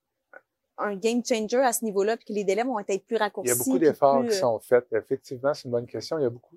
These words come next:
Speaker 2: d'efforts qui sont faits et au niveau gouvernemental. Il y a des projets de loi aussi pour
Speaker 1: Ok.
Speaker 2: augmenter, là, les minimums.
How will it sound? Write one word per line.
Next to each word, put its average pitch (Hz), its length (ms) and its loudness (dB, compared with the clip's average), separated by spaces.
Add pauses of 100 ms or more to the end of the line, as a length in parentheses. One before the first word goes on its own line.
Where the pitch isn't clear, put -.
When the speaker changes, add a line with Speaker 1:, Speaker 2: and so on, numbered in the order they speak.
(160)
Speaker 2:
d'efforts 127 480 0
qui - 80 -18
sont 117 160 -6
faits 131 260 -6
et 113 140 -14
au 113 80 -14
niveau 117 340 -12 (260)
gouvernemental. 117 800 -8
Il - 20 -14
y 107 40 -8
a - 20 -10
des 110 100 -8
projets 123 340 2
de 113 60 -8
loi 113 260 4
aussi - 240 -8
pour 110 160 -2
Speaker 1:
Ok. 107 60 0
Speaker 2:
augmenter, 113 400 -2
là, 120 160 -2
les 110 100 -6
minimums. 113 500 -8